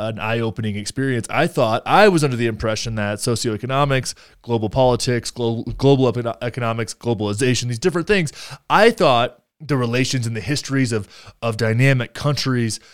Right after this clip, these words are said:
I thought this was complicated. I thought it was worthwhile to explore different perspectives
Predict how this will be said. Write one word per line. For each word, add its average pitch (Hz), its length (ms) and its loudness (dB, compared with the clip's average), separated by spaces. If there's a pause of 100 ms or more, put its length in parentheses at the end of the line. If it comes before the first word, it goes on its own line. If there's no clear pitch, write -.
(220)
I 180 220 2
thought 185 240 0
this 165 220 0
was 139 160 -2
complicated. 117 800 -4 (760)
I 165 160 4
thought 165 220 2
it 143 80 0
was 131 120 -4
worthwhile 127 880 2
to 113 400 2 (800)
explore 170 540 4
different 139 320 0
perspectives 131 720 0